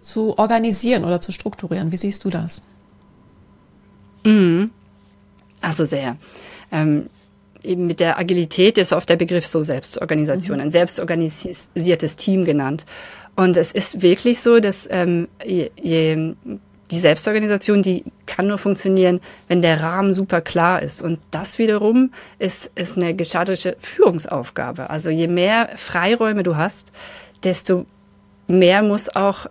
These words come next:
Speaker 2: ähm, an, an so Rahmenbedingungen geregelt sein. Also es geht nicht ohne Führung. Es ist nur ein, eine, ein anderes Verständnis von Führung. Wo führst du, wofür und, und, und was gibst du vor?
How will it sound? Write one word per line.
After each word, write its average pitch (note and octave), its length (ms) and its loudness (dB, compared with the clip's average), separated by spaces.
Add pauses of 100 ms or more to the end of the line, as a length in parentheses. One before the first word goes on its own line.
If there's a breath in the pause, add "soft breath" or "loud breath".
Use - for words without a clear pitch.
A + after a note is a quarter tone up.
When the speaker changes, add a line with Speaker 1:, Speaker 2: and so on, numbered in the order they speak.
Speaker 2:
ähm, F3+ 380 -2
an, F3+ 220 -2
an E3+ 480 -4
so F3+ 160 -6
Rahmenbedingungen E3+ 640 0
geregelt F3 460 0
sein. F3 320 0
Also F3+ 180 -4
es G3+ 100 -8
geht B3+ 160 2
nicht A3+ 200 -4
ohne D#3+ 180 -4
Führung. D#3 460 -6 (400 loud breath)
Es - 160 -2
ist G3+ 120 0
nur G#3+ 120 2
ein, G3 300 0
eine, F#3 420 -2
ein F3 140 -4
anderes G3+ 360 0
Verständnis G#3 680 0
von E3 160 -2
Führung. D3+ 460 -2
Wo B3+ 100 6
führst F3 360 -2
du, F3 100 0
wofür F#3+ 380 2
und, D#3 260 0
und, E3+ 300 -2
und F3 180 -2
was G3 200 2
gibst - 320 -4
du F#3+ 60 0
vor? D3+ 380 -2